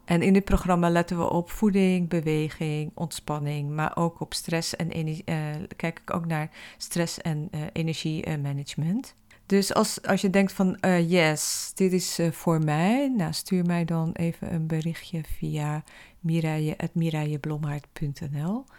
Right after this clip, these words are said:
Je vindt mijn e-mailadres ook in de show, eh, notes.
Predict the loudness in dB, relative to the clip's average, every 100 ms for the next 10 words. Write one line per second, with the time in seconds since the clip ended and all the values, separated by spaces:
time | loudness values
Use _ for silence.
0 | -20 -20 -6 -2 0 0 4 4 4 2
1 | 0 0 -2 -2 -2 -2 -2 -2 0 0
2 | -2 -4 -2 0 0 -2 -2 0 0 0
3 | -2 -4 -8